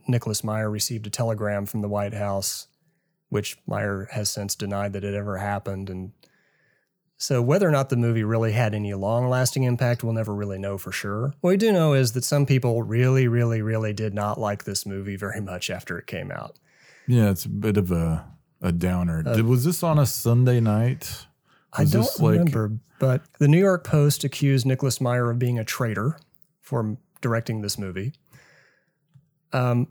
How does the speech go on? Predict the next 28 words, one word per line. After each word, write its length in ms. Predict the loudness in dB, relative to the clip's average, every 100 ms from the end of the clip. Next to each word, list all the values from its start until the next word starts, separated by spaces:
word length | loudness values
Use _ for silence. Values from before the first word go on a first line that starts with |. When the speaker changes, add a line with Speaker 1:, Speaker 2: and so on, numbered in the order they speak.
| _
Speaker 1:
the 140 | 2 6
National 420 | 6 4 4 4
Review, 640 | 4 4 2 2 2 -2 -2 -10 -14 -6
of 100 | -2
all 160 | -2 -2
people, 440 | -4 -4 -4 -2
accused 520 | 0 2 4 4 2
the 60 | 0
movie 340 | 2 2 2
of 120 | 0
promoting 440 | 0 2 4 2 0
unpatriotic 840 | 0 0 0 0 2 2 4 4 4
ideas. 760 | 4 4 2 0 -4 -6 -8 -12 _ _ -6
Speaker 2:
What, 280 | -4 -4
survival 580 | -4 -4 -4 -4 -2 0
mode? 380 | 0 2 2 2
Speaker 1:
Well, 100 | 4
most 300 | 4 4 2
of 60 | 2
this 180 | 2 2
was 140 | 2
because 440 | 2 2 4 4 2
they 120 | 0
deliberately 800 | 0 2 2 2 0 0 0 0
obscured 960 | -2 -4 -6 -4 0 2 2 0 -2 -6 -10 -16 -20 _ _ _ _ _ _ _ _ _ -2
who 200 | 4 4
shot 380 | 4 0 -2 -2
first. 600 | -6 -8 -6 -8 -10 -16